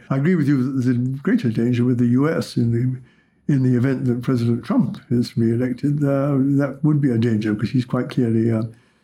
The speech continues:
forecasting that he would not wish to, uh, support Ukraine as strongly as the Biden administration does. And I'm, speculation is he would, well, he himself says he would get on a plane and fly to Moscow and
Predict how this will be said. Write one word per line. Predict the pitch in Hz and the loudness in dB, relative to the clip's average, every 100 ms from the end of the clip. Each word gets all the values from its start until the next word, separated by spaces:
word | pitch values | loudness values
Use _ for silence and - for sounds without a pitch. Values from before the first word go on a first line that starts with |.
| _ _ | _ _
forecasting | - 139 127 120 - 127 127 | -2 0 0 -2 -2 0 2
that | 123 | 2
he | 123 | 2
would | 135 123 | 2 0
not | 180 - | -2 -2
wish | 127 - | -4 -2
to, | 117 123 | -4 -4
uh, | 123 - _ _ | -6 -10 _ _
support | - 131 135 123 - | -14 -4 0 0 0
Ukraine | 127 - 123 113 | -2 0 0 0
as | 113 | -2
strongly | - 139 127 120 120 | 0 0 2 2 0
as | 113 | -2
the | 117 127 131 | -4 -4 -2
Biden | 117 120 117 117 131 127 - | -2 0 -2 -2 -4 -6 -2
administration | 127 127 117 - 127 123 123 | 0 2 0 0 0 0 0
does. | 120 113 143 - _ _ _ _ _ _ - | 0 0 -4 -4 _ _ _ _ _ _ -2
And | 131 131 131 131 120 151 151 | -2 0 2 2 0 -2 -2
I'm, | 120 107 104 _ _ _ _ _ | -2 -2 -8 _ _ _ _ _
speculation | - 135 135 131 - 135 | -6 -2 0 0 0 0
is | 131 | 2
he | 127 | 2
would, | 120 131 147 147 | 0 -2 -2 0
well, | 123 | 0
he | - 185 | 2 2
himself | 151 156 - 165 | 2 0 0 -2
says | - 190 240 127 | -2 0 0 0
he | 139 | 0
would | 135 131 | 0 0
get | 185 160 | -2 0
on | 160 | 0
a | |
plane | 147 165 160 156 151 | -2 -2 0 0 -2
and | 139 | -2
fly | 170 156 | -2 0
to | 143 | 0
Moscow | 160 - - 156 151 | 0 -2 -2 0 2
and | 156 | 0